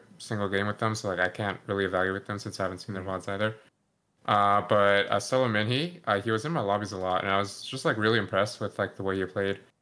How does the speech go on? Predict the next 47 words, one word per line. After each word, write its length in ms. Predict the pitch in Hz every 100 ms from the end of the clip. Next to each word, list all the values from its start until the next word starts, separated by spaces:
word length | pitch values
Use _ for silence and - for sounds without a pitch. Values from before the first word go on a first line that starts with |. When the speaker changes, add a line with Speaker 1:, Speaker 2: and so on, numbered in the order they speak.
| _ -
Speaker 1:
I 60 |
remember 220 | 110 139 104
one 200 | 104 110
game, 400 | 113 143 165 165
he 120 | 113
was 160 | 101
four 220 | - 110 107
loss, 380 | 101 131 -
and 100 | 110
then 100 | 95
I 120 | 92 95
was 100 | 101
four 180 | 113
loss, 380 | 104 107 139 - - _ _ _ -
and 100 | 110
then 100 | 110
he 60 |
sold 260 | 110 139 160
his 120 | 156
entire 320 | 131 107 113
board, 340 | 95 95 117 151
and 100 | 113
then 140 | 101
I 200 | - 107
also 260 | 113 117 120
sold 240 | 123 123 - _ -
my 100 | 120
entire 280 | 120 123 120
board, 260 | 123 165 170 - _ _ -
and 100 | 113
then 140 | 107
he 100 | 107
lost 240 | 113 123 -
the 160 | 101
coin 260 | 98 104 101
flip, 300 | - 120 131 - -
and 340 | 104 98 98
he 180 | - 110
got 140 | 107 113
his 80 |
streak 240 | 110 113 110
broken, 340 | 104 101 135 - _ _ _ _
whereas 180 | 104 101
I 80 | 104
got 180 | 107 104
to 40 |
get, 260 | 117 113 -